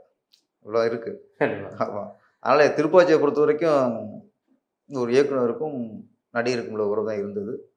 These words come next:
Speaker 1: சிவகாசி இல்ல நம்மளோட ஒரு பாசம் வச்சு அவருக்கு. அந்த பாசத்துக்கு காரணம்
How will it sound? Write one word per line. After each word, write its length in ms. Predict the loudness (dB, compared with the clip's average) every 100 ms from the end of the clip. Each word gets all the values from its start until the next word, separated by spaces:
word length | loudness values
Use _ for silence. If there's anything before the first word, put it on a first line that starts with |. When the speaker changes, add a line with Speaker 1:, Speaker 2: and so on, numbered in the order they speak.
| _ _ _ _ _ -6
Speaker 1:
சிவகாசி 500 | 2 8 10 8 0 -6 -16 _ _ _ _ _ _ _ _ 0
இல்ல 120 | 6 6 6 2
நம்மளோட 280 | 0 0 2
ஒரு 140 | 0 4
பாசம் 280 | 2 2 -6
வச்சு 160 | -10
அவருக்கு. 220 | -12 -16 _ _ _ _ -6
அந்த 200 | 4 4
பாசத்துக்கு 760 | 6 4 4 0 -6 -8 -6 -8 -4
காரணம் 500 | 2 2 2 -2